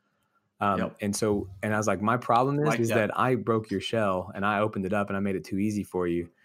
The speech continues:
Speaker 1: And I need you to, I need you to struggle a little bit and actually figure out, you know," and it, and I say struggle, my, the struggle in our agency is like, we have a lot of leads coming in and no one's ever gonna starve here. Um, that's not our style.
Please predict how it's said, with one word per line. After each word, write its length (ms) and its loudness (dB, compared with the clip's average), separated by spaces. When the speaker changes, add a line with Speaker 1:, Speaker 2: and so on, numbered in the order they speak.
Speaker 1:
And 100 -4
I 140 -2
need 340 0
you 160 0
to, 180 -6
I 60 -2
need 180 0
you 80 -2
to 80 -4
struggle 400 -2
a 80 -4
little 180 -4
bit 200 -6
and 80 -10
actually 280 -10
figure 360 -6
out, 280 -4
you 100 0
know," 80 0
and 180 0
it, 140 -4
and 80 -2
I 100 2
say 160 -4
struggle, 560 -4
my, 220 -2
the 100 -4
struggle 320 0
in 60 0
our 120 0
agency 440 -4
is 100 -6
like, 220 -6
we 200 2
have 160 0
a 40 0
lot 380 0
of 140 -6
leads 320 -4
coming 260 -8
in 200 -6
and 220 -8
no 180 -4
one's 160 -6
ever 140 -8
gonna 180 -10
starve 360 -6
here. 300 -10
Um, 240 0
that's 180 -2
not 140 0
our 80 0
style. 520 -2